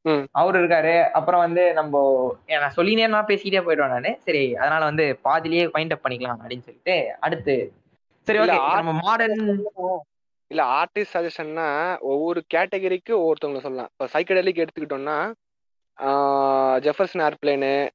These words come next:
Speaker 1: இந்த மேட்ரிக்ஸ் ஃபோர் ட்ரெய்லர் பாத்தீங்கன்னா தெரியும், அதுல ஒரு பாட்டு வரும் ஒயிட் ராபின்ட்டு.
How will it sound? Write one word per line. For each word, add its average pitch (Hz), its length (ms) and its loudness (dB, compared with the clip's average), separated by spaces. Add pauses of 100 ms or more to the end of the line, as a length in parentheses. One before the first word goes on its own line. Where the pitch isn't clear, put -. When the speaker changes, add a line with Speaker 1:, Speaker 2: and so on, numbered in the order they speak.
(120)
Speaker 1:
இந்த 151 160 -2
மேட்ரிக்ஸ் 180 560 0
ஃபோர் 185 240 4
ட்ரெய்லர் 165 220 2
பாத்தீங்கன்னா 143 300 -2
தெரியும், 135 180 -2
அதுல 131 120 2
ஒரு 131 120 2
பாட்டு 156 220 2
வரும் 131 160 2
ஒயிட் 156 180 2
ராபின்ட்டு. 131 600 2